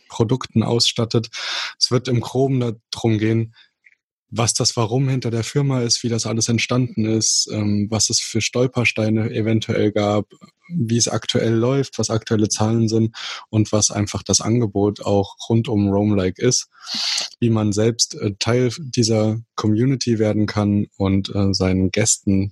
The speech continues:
das Leben ein bisschen schöner machen kann in seiner Ferienwohnung. Genau. Fangen wir direkt einfach mal an und ich frage mal ganz plump,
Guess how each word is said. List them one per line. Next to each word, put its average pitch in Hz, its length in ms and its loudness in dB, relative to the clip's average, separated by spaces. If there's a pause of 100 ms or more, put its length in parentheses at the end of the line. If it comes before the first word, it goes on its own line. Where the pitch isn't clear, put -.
das 98 240 0
Leben 95 360 2
ein 90 180 0
bisschen 98 320 2
schöner 90 400 0
machen 87 380 -4
kann - 240 -2
in 90 140 2
seiner 90 240 0
Ferienwohnung. 95 720 -4 (240)
Genau. 104 400 2
Fangen - 760 -4
wir 147 80 2
direkt 135 440 -4
einfach 143 320 0
mal 110 200 2
an 135 420 0 (340)
und 127 420 0 (220)
ich 123 180 0
frage 110 600 0 (340)
mal 101 320 2
ganz 107 380 0
plump, 101 380 -2